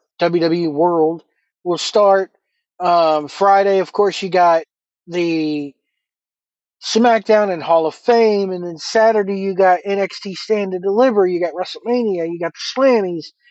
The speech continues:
Uh, Punk said today he's gonna be doing the pre-show, which is gonna be freaking <laughs> amazing to see. Um,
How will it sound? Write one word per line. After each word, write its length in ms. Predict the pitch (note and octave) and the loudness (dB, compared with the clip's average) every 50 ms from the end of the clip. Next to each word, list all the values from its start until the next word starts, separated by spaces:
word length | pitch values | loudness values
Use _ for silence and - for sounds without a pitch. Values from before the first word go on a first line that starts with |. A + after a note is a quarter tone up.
| _ _ _ _ _ _ _ _ _ _ - | _ _ _ _ _ _ _ _ _ _ -4
Uh, 220 | F#3+ F#3 F3 E3+ | 0 2 2 2
Punk 320 | - - A#3+ B3 B3+ G#3+ | 2 2 0 0 0 -2
said 260 | - - A#3 A#3 A3 F#3+ | -2 0 2 2 2 2
today 240 | G#3 G#3 A#3+ A#3 | 2 2 2 2
he's 160 | G#3+ A3 G3+ - | 2 0 -4 -4
gonna 160 | - G#3+ G#3+ | -4 -4 -4
be 100 | G#3 G#3 | -2 -2
doing 200 | F#3+ A3+ A3+ G#3+ | 0 0 0 0
the 100 | G#3 - | 0 -4
pre-show, 680 | - - B3+ C4+ C4+ A#3+ - - - G#3 F3 D#3 C3+ B2 - _ _ _ _ _ _ _ _ | -4 -2 0 0 0 0 0 0 0 0 0 0 -4 -6 -14 _ _ _ _ _ _ _ _
which 160 | - E3+ - F3 | -14 -12 -12 -10
is 100 | E3 - | -10 -10
gonna 140 | G3 F#3 | -10 -8
be 100 | F#3+ F3+ | -8 -8
freaking 500 | - - - - - - G#3 A3+ A#3 G#3+ | -10 -10 -10 -10 -10 -8 -4 -2 -2 -2
<laughs> 320 | G3 E3+ E3+ - - F3 - | -2 -6 -8 -6 -4 -2 0
amazing 240 | A3 F#3+ - - - _ _ - - _ - F#3+ F#3+ _ _ _ _ - | 0 -2 -2 -6 -18 _ _ -20 -20 _ -14 -14 -14 _ _ _ _ -12
to 100 | G#3 F#3 | -12 -12
see. 500 | - - - F#3+ F3+ E3 D3+ C#3 C3+ - _ - - - - - - - - _ _ | -10 -8 -4 -2 -2 -2 -2 -4 -6 -10 _ -20 -20 -20 -20 -20 -20 -20 -20 _ _
Um, 640 | - A3+ G3+ G3 F#3+ F#3+ F#3 F3 F3+ F#3 F#3 F#3+ | -2 0 2 4 4 4 2 0 -2 -6 -16 -20